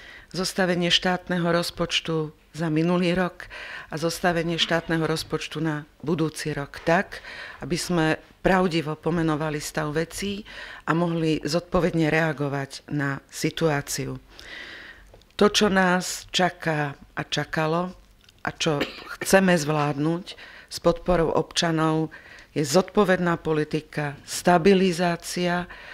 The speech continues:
a príprava Slovenskej republiky a všetkých podmienok na naštartovanie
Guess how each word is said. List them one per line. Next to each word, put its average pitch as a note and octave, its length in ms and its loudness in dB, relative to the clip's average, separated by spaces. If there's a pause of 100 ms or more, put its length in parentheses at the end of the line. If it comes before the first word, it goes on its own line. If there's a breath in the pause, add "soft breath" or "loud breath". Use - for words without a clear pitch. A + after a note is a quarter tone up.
(140 loud breath)
a - 80 0
príprava D#3 1040 2
Slovenskej E3 560 -2
republiky D3 800 -4 (240 loud breath)
a - 80 -16
všetkých - 480 -2
podmienok E3 560 2
na C#3+ 320 0
naštartovanie C#3+ 1040 -2